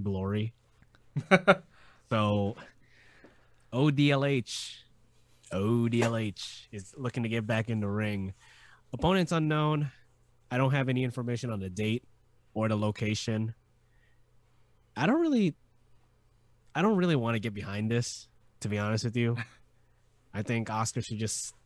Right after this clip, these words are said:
Speaker 1: stay where he's at. He's doing just fine.
Speaker 2: Right.
Speaker 1: But for the listeners and you, Joy, what do you all think about, uh, the Golden Boy getting back in the ring?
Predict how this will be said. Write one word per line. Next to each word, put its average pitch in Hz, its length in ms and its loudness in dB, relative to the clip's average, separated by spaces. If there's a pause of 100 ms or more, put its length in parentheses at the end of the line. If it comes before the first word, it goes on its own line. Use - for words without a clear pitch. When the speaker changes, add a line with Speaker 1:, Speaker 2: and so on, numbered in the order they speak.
(220)
Speaker 1:
stay 113 420 0
where 107 160 0
he's 110 220 0
at. 107 240 -4 (640)
He's 127 100 -4
doing 135 300 0
just 113 340 -6
fine. 104 440 -6 (400)
Speaker 2:
Right. 98 180 -14 (320)
Speaker 1:
But 120 300 2 (400)
for 120 160 0
the 117 40 0
listeners 170 580 0
and 117 180 -4
you, 117 240 0
Joy, 92 480 -10 (240)
what 131 280 -2
do - 120 0
you 98 320 0
all 82 340 -10
think 80 300 -14
about, 78 340 -14 (500)
uh, 92 280 -4
the 92 100 -8
Golden 98 340 -2
Boy 87 200 -8
getting 92 240 -8
back 90 200 -6
in 98 60 -4
the 98 80 -4
ring? 101 240 0